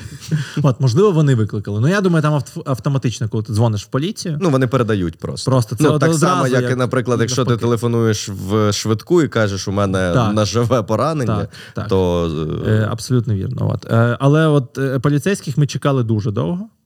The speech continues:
Speaker 1: Вони сказали, що будуть менше годин. Вони кажуть такі, «А ви самі можете уїхати?»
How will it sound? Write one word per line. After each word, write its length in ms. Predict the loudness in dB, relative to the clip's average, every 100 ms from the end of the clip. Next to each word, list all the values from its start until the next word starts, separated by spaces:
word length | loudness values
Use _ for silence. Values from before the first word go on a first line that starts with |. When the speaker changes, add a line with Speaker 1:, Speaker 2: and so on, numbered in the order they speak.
| _ _ _ _ _ _ 2
Speaker 1:
Вони 120 | 4
сказали, 320 | 4 2 2
що 120 | 0 0
будуть 240 | 0 0
менше 300 | 0 0 0
годин. 260 | 2 0 2
Вони 180 | 4 4
кажуть 240 | 0 -2
такі, 180 | -4 -2
«А 100 | 0
ви 100 | 0
самі 220 | 0 -2
можете 280 | -2 -6 -6
уїхати?» 340 | -8 -8 -16